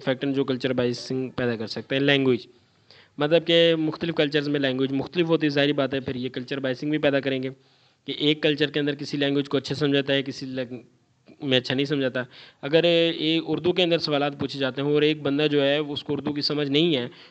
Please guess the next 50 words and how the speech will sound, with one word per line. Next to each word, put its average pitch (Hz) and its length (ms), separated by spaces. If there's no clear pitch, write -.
तो 175 100
वो 190 240
उस 175 140
test 135 240
को 180 80
अच्छी 170 180
तरह 170 120
परफॉर्म 156 340
नहीं 180 160
कर 190 100
सकेगा, 117 600
बजाय 143 360
दूसरे 156 300
बंदे 131 220
के 156 120
जिसको 151 260
उर्दू 156 220
आती 143 220
है। - 300
Reading 185 340
ability 196 420
क्या 175 160
है 170 100
कि 165 80
एक 151 120
बंदे 143 180
को 151 100
reading 143 300
ही 151 60
नहीं 156 140
आती 135 180
करनी, 127 360
एक 131 100
बंदा 135 340
चीज़ 131 300
को 147 100
reading 135 300
नहीं 160 100
कर 156 100
सकता, 127 400
तो 156 100
उसके 175 320
लिए 170 280
ऐसे 156 240
test 151 220
बनाए 143 160
जाते 127 240
हैं 143 200
कि 151 120
वो 156 420